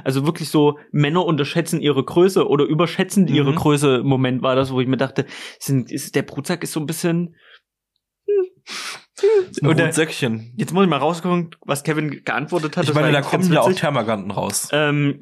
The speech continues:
Speaker 1: ja, äh, das stimmt, da kommen eigentlich Thermaganten und da passt es von der Größe.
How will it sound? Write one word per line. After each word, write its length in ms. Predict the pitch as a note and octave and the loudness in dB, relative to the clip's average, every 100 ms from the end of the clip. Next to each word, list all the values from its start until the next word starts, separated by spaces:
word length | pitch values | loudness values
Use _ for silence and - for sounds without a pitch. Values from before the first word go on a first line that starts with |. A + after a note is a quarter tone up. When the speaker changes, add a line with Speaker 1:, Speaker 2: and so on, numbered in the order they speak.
| - | -8
Speaker 1:
ja, 500 | F3+ E3+ D#3+ E3 C#3 - - _ _ | -2 0 2 0 -2 -8 -20 _ _
äh, 160 | F3+ D#3+ C#3+ | -8 -8 -6
das 160 | - D#3+ | -4 -2
stimmt, 240 | - D#3 | 0 0
da 60 | C3+ | 0
kommen 200 | D3 D#3 | -2 -2
eigentlich 300 | D#3+ D#3+ D#3 | -2 -2 -2
Thermaganten 520 | D#3+ D#3+ E3+ D#3+ D#3+ | -2 0 2 0 0
und 140 | D3 C#3+ | -2 -2
da 100 | C#3+ | -2
passt 340 | - D#3+ D#3+ | -4 -6 -4
es 100 | F3+ | -4
von 140 | - E3+ | 0 0
der 120 | D#3+ | 0
Größe. 540 | D#3+ F3 E3+ F3+ E3 | 2 2 4 2 2